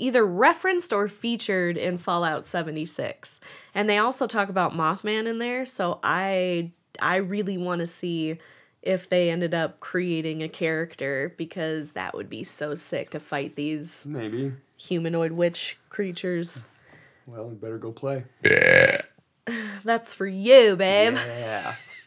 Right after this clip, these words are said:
Speaker 2: Gross.
Speaker 1: Nice push. Um, to me. <laughs> Thanks. So, the Witch of Monterey is an alleged witch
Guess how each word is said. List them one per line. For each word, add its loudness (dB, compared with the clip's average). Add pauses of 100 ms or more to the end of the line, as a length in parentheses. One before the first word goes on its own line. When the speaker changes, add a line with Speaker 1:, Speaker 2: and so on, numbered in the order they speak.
(460)
Speaker 2:
Gross. -10
Speaker 1:
Nice -4
push. -8 (140)
Um, 2 (400)
to -2
me. -2
<laughs> -14 (120)
Thanks. -14 (560)
So, 6 (1040)
the 2
Witch 2
of 4
Monterey 4
is -2
an 0
alleged 0
witch -2